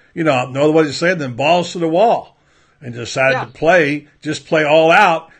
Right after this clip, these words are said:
Speaker 1: And he ran like a demon. And he's, and his teammates said, Jordan Scarlett said, he was sticking his head in there like as a fullback, you know? Like, he just, he went, he went on a, on a tear. And I'm gonna read this, th-, what you wrote, because I think it sums it up very nicely,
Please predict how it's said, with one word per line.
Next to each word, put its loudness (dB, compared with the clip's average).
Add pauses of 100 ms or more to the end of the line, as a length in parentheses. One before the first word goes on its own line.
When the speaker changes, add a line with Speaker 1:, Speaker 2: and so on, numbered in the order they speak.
(120)
Speaker 1:
And -10
he -4
ran 0
like -2
a -2
demon. -6
And -2
he's, -6 (240)
and -4
his -6
teammates -2
said, -6 (200)
Jordan -8
Scarlett -4
said, -10 (220)
he -4
was -2
sticking -6
his -6
head -2
in -12
there -4
like -2
as -4
a -4
fullback, -4
you -10
know? -6 (300)
Like, -4
he -6
just, -6
he -8
went, -6
he -8
went -4
on -4
a, -6 (120)
on -8
a -10
tear. -2 (180)
And -10
I'm -6
gonna -4
read 0
this, -2
th-, -16
what -4
you -6
wrote, 0
because -16
I -8
think -10
it -16
sums -8
it -6
up -8
very -10
nicely, -8